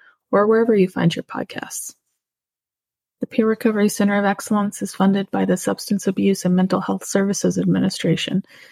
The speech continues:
to enhance peer recovery support services by expanding access to training and technical assistance services across the country.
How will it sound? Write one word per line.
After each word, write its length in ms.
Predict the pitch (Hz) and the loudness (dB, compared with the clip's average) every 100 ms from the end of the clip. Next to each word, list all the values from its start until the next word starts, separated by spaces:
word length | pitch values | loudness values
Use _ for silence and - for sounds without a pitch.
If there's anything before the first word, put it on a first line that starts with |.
| _ | _
to 100 | - | 0
enhance 320 | 208 214 214 - | 2 4 2 0
peer 240 | - 220 | 0 0
recovery 460 | 214 - 214 208 208 | 0 0 2 2 2
support 420 | - - 233 - | -2 -2 -2 -2
services 600 | - - - - - - - | -6 -6 -6 -4 -6 -6 0
by 100 | 180 | 0
expanding 500 | 165 - 180 180 175 | 2 2 4 4 4
access 460 | 180 - 196 185 | 2 0 0 0
to 140 | - 180 | -2 -4
training 440 | - 190 190 190 | 2 4 4 4
and 120 | 185 | 2
technical 480 | - 190 185 170 190 | 0 -2 -2 2 0
assistance 520 | 185 202 - 175 170 | 2 -2 -2 0 0
services 600 | - 175 190 - 180 - - - - | -2 -4 -6 -4 -4 -4 -14 -20 -6
across 340 | - - 202 - | -4 0 0 -2
the 80 | 196 | -6
country. 480 | - 180 - 160 | -4 -6 -8 -10